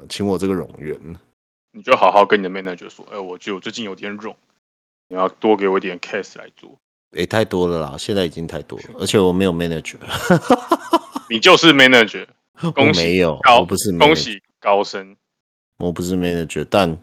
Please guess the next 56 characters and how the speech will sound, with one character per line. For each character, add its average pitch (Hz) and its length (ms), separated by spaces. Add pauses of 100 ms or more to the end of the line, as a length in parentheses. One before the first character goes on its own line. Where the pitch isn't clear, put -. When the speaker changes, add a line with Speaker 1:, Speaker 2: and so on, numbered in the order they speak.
(140)
Speaker 2:
但 95 400 (100)
好 82 200
像 98 260
是 95 140
自 101 200
己 78 140
在 95 140
排 76 240
自 90 160
己 80 100
的 73 80
工 80 200
作 80 160
进 60 240
度。 - 120 (1040)
Speaker 3:
好 - 120
爽 - 240
啊。 127 160 (720)
Speaker 2:
这 349 160
样 269 100
很 139 160
爽 101 240
吗？ 78 440
这 208 100
样 190 60
不 254 100
爽 - 320
啊。 - 240 (300)
这 247 100
样 190 80
你 104 80
是 156 120
被 170 140
人 113 100
家 123 100
追 117 200
着 107 100
跑， - 260
因 123 100
为 185 60
人 120 200
家 156 140
的 170 80
工 135 160
作 139 140
进 120 140
度 107 160
就 180 180
是 135 140
你 80 160
的 - 100
工 90 160
作 87 100
进 78 200
度 52 160
啊， - 40